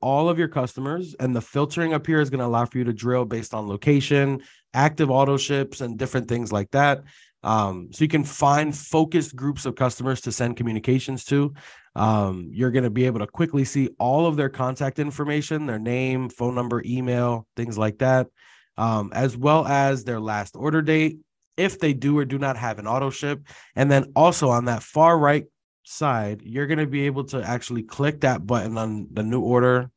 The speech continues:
column. And what that's gonna do is it's gonna log you into the shopping cart as that customer.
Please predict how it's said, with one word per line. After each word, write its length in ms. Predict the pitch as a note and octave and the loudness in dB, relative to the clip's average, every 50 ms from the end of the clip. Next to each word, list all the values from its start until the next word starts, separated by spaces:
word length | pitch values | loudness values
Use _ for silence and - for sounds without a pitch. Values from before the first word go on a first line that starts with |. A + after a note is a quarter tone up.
| _ _ _ | _ _ _
column. 480 | - D#3 D3+ C#3 A#2 G2+ G2 G2 G#2+ G#2 _ _ - - - - _ - | 2 4 4 4 4 2 0 -4 -8 -12 _ _ -20 -20 -20 -20 _ -4
And 280 | C3+ C#3 C#3+ C#3 A2+ | -4 -2 -2 0 2
what 120 | C#3 C#3 C#3 | 2 2 4
that's 180 | C#3+ C#3+ C3+ | 4 2 2
gonna 160 | - D#3 C#3+ B2 | 2 -2 -2 0
do 140 | C#3+ C#3+ | 2 2
is 100 | C#3 B2 | 2 0
it's 80 | A#2+ A2+ | -2 -4
gonna 380 | - C#3+ C3 B2+ A#2+ A#2+ A#2 A2 - - - - _ _ _ G2 | -4 -2 0 0 0 0 -2 -2 -6 -12 -18 -18 _ _ _ -4
log 360 | G2+ B2 C#3+ D3+ D#3+ D#3 D3 | 4 6 8 8 8 6 4
you 140 | D3 D3 D3 | 2 2 2
into 220 | C#3+ C3+ A#2 C3+ | 2 0 -2 -6
the 100 | A#2+ A2 | -6 -6
shopping 380 | - - C3 B2+ A#2+ - C#3+ C#3 | -2 0 -2 -2 0 -2 -8 -2
cart 240 | - C#3+ C#3 - - | 2 2 2 2 0
as 240 | D3 A#2 A#2 A#2 A2 | -2 -2 -2 -4 -4
that 220 | A2+ G#2+ A2 - | -6 -8 -8 -4
customer. 500 | - G#2 G2 - - D#2 C#2 A1+ - - | -4 -4 -4 -4 -8 -12 -12 -12 -14 -16